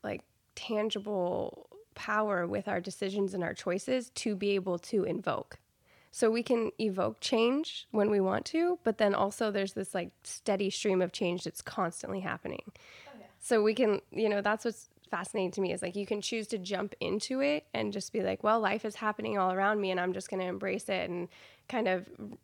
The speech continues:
Speaker 1: react as it comes and see how I can, with the best attitude possible, go f-, interact with it." But then there's also this other part where it's like, "There's shit in me that I don't want anymore. Like, I wanna change this about me, or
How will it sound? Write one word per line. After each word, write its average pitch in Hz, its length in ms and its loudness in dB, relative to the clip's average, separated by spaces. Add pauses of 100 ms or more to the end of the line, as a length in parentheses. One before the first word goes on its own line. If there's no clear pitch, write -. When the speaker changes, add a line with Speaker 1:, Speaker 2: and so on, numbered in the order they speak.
Speaker 1:
react 208 640 0
as 208 160 -2
it - 140 -4
comes 202 420 -2
and 170 380 0
see - 340 -4
how 190 220 0
I 180 120 2
can, 170 380 -4 (560)
with 202 220 -2
the 202 80 -2
best 196 260 0
attitude 175 380 -2
possible, 196 680 -2
go 180 260 2
f-, - 300 -20 (320)
interact 202 480 4
with - 160 -2
it." - 260 -2 (440)
But 220 100 0
then 214 140 6
there's 208 180 2
also 233 240 0
this 214 140 -2
other 240 240 2
part 190 240 0
where 185 100 0
it's - 140 -4
like, - 240 -6
"There's 226 160 0
shit - 220 -2
in 247 120 0
me 254 160 2
that 240 140 0
I 214 100 0
don't 208 240 2
want 196 220 0
anymore. - 480 -6
Like, - 180 -6
I 196 80 -2
wanna 220 260 -2
change 208 520 -4
this - 260 -6
about 180 460 -4
me, 156 340 -6
or 170 400 -2